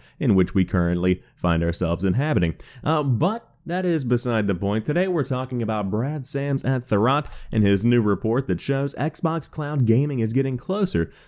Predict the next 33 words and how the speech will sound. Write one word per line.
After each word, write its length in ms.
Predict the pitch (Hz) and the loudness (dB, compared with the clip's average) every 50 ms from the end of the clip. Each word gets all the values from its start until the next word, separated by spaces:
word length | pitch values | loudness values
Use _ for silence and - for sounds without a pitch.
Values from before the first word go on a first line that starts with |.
| - - | -4 0
to 120 | 147 143 | 2 2
its 140 | 143 139 - | 2 0 -2
full 240 | - - 131 143 147 | -2 -2 0 0 2
release 380 | 135 117 107 113 120 123 - | 2 2 2 2 0 -2 -2
on 260 | - 107 110 110 117 | -2 -2 -2 -2 -2
P 220 | 117 107 92 92 90 | 0 2 2 2 4
C. 400 | - - - 113 135 139 98 - - _ _ _ _ _ _ _ _ _ _ _ _ - - - | 4 4 4 4 4 4 2 0 -2 _ _ _ _ _ _ _ _ _ _ _ _ -20 -14 -4
According 480 | 135 147 143 - 156 160 156 147 139 123 | -2 -2 2 4 4 4 6 4 4 2
to 180 | 117 120 113 | 2 2 2
Sams, 580 | 107 - - 101 92 90 92 101 120 156 151 - | 2 2 0 0 0 -2 -2 -2 -4 -4 -4 -2
it 180 | 123 123 - - | -2 -2 0 0
seems 380 | - 151 151 151 147 131 113 | -2 -2 0 0 0 0 0
that 320 | 107 120 131 156 165 - _ _ _ _ - | 0 0 -2 -4 -6 -8 _ _ _ _ -4
the 180 | - 120 117 | -2 -2 0
Xbox 500 | 98 117 123 - - 127 120 117 - - - | 0 -2 -2 -4 -4 -4 -4 -4 -4 -6 -6
Cloud 260 | - 131 127 127 123 | -4 -2 0 0 2
Gaming 320 | 113 113 113 113 107 101 | 2 4 4 4 2 2
experience 580 | 92 87 - - - 127 127 127 123 117 110 - | 0 0 -2 -2 -2 0 0 0 0 0 -2 -2
for 200 | - 104 98 90 | 0 0 0 2
P 240 | - 98 95 92 90 | 2 0 0 0 0
C 240 | - 120 131 131 | 0 0 0 2
is 140 | 123 127 110 | 0 0 0
being 280 | 104 123 127 127 123 120 | 0 -2 -2 -2 -2 -4
tested 400 | - 143 143 147 139 - 135 120 | -6 -6 -6 -4 -2 0 0 0
internally 720 | 104 135 139 127 113 - 170 175 185 165 127 98 95 92 - - - - - | 2 0 -2 -2 -4 -4 -6 -4 -2 0 0 2 0 0 -2 -8 -20 -12 -6
amongst 380 | - 139 139 131 127 123 - 127 | -4 -2 -2 0 -2 -2 0 0
a 100 | 120 123 | 0 0
select 480 | - - 123 120 131 143 151 - - | 2 0 0 0 -2 -2 -4 -6 -4
group 220 | 110 117 120 120 104 | 0 0 2 2 2
of 140 | 98 87 | 2 2
employees 640 | 95 90 90 87 - 131 139 143 151 156 156 147 - | 4 2 2 0 -2 -4 -2 -2 -2 -2 -2 -2 -2
at 140 | - 107 95 | -4 -4 -2
Microsoft, 680 | 101 110 120 - - 117 110 - - 90 85 85 - | -2 0 0 0 0 0 0 2 2 2 2 2 0